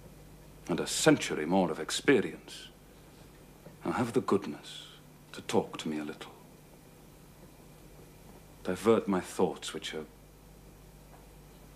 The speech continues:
which are galled with dwelling on one point.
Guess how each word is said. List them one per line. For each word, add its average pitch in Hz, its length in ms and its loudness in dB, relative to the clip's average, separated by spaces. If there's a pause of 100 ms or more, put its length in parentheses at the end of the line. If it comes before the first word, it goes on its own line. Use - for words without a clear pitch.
(1800)
which - 200 -2
are - 80 0 (140)
galled - 420 2
with 80 180 -10
dwelling 82 360 -2
on 82 180 -6
one 85 200 -2
point. - 520 -8